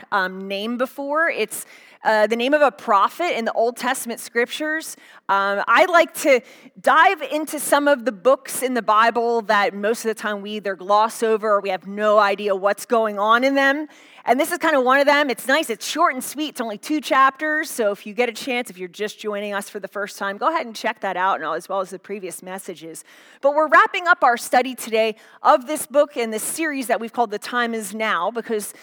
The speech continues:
that's basically the message that is conveyed to Haggai, to the Israelites at this time. But, um, if you missed the previous weeks, don't worry. I'm gonna give you a little bit of a backstory so that all of this that we're talking about will make sense to you.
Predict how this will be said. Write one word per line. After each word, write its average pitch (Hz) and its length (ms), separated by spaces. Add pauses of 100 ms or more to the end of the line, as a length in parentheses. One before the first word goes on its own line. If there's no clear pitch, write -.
(200)
that's 233 240
basically 208 480
the 202 100
message 202 600
that 190 180
is 196 160
conveyed 208 560 (440)
to 311 240
Haggai, 202 600
to 262 320
the - 120
Israelites 190 680
at 175 100
this 180 220
time. 180 260
But, 226 220
um, 226 320 (640)
if 262 100
you 254 100
missed 294 220
the 320 60
previous 294 420
weeks, 269 260
don't 262 220
worry. 247 320 (340)
I'm 247 120
gonna 247 100
give 240 140
you 240 100
a - 20
little 269 140
bit 247 160
of 220 100
a - 60
backstory 208 1000
so 202 280
that 190 180
all 214 300
of 180 140
this 202 260
that 175 120
we're 190 120
talking 185 420
about 165 320
will 185 140
make 214 240
sense - 440
to 240 60
you. 175 260